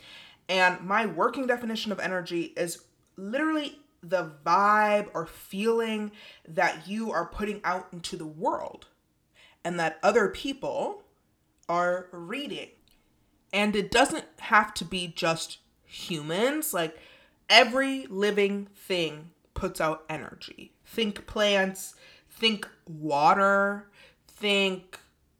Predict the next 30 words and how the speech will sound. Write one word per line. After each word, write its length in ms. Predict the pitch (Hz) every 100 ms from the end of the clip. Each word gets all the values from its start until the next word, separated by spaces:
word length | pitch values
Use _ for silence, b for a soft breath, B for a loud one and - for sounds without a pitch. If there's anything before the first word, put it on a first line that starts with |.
| _ _ -
animals, 600 | 170 185 190 190 185 175
like 220 | 160 156
your 140 | 151 175
cat, 500 | - 156 165 175 165
your 140 | 170
dog 360 | 165 147 160 165
is 120 | 165
putting 200 | 185 170
out 160 | 160 -
energy 320 | 151 165 170
towards 380 | 165 165 170 151
you. 640 | 147 151 156 156 151 - b b b b _ _ _ _ _ -
Even, 480 | 208 311 339 311 - _ _ -
um, 460 | 175 165 156 156 - - 156
objects. 500 | 165 - 123 - -
Like, 160 | 156
I, 220 | 156 147
I 40 | 190
mentioned 400 | 202 233 226 190
houses 600 | - 196 214 - 180 170
before 460 | 156 - 240 208 196
'cause 180 | 185
we 60 | 170
get 160 | 180 -
that, 100 | -
like, 160 | 160 -
"Oh, 160 | 170
haunted 320 | 156 165 170 151
house." 260 | 151 147
Like, 140 | 160